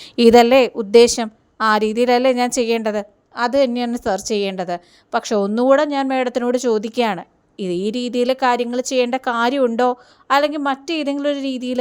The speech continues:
കാര്യങ്ങൾ നമ്മൾ അവതരിപ്പിച്ചാൽ മതിയോ? പാർവതിയുടെ മനസ്സിലിപ്പോൾ നന്ദൻ പതിയെ കയറിപ്പറ്റണം, അത്രയല്ലേ ഉള്ളൂ.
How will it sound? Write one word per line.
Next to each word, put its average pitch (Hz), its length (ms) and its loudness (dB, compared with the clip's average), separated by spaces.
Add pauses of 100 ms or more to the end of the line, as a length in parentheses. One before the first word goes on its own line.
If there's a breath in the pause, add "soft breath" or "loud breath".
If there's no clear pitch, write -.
(200)
കാര്യങ്ങൾ 233 460 0
നമ്മൾ 226 300 -2
അവതരിപ്പിച്ചാൽ 233 640 -2
മതിയോ? 220 260 0 (440 soft breath)
പാർവതിയുടെ 233 500 4
മനസ്സിലിപ്പോൾ 285 580 2
നന്ദൻ 285 340 2
പതിയെ 277 280 2
കയറിപ്പറ്റണം, 277 720 2 (140)
അത്രയല്ലേ 190 460 0
ഉള്ളൂ. 240 240 4